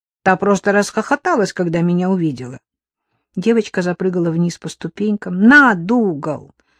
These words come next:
позвала она, наполняя водой плоскую миску. Селезень даже головы не повернул. Не стоит отрываться от еды, как бы не отобрали.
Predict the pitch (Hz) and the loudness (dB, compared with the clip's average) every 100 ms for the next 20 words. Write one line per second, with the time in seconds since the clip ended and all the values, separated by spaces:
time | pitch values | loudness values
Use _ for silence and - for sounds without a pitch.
0 | _ 190 170 175 165 160 151 180 285 - | _ -4 -2 -2 -2 -2 -2 -2 -4 -6
1 | _ _ _ _ _ _ _ _ 202 - | _ _ _ _ _ _ _ _ 0 2
2 | 220 233 269 262 208 170 160 185 202 - | 2 4 4 2 -2 -2 -2 -2 -4 -6
3 | 165 151 - 127 117 123 - - - - | -8 -8 -10 -12 -10 -12 -16 -18 -20 -20
4 | _ _ _ - - 269 190 185 180 180 | _ _ _ -12 -4 0 0 2 2 2
5 | 165 165 170 165 160 214 269 - 285 277 | 0 -2 -2 0 0 2 0 -4 -10 -6
6 | 254 254 247 - _ _ _ 185 185 151 | -2 -2 -4 -10 _ _ _ -2 -2 -2
7 | 208 220 180 147 160 156 143 - 143 135 | -4 -2 -4 -6 -6 -6 -6 -10 -12 -12
8 | - 147 131 120 110 _ _ - 165 151 | -8 -8 -8 -12 -16 _ _ -8 -6 -2
9 | 175 165 - 147 117 127 156 160 | -2 -2 -4 -8 -8 -10 -8 -10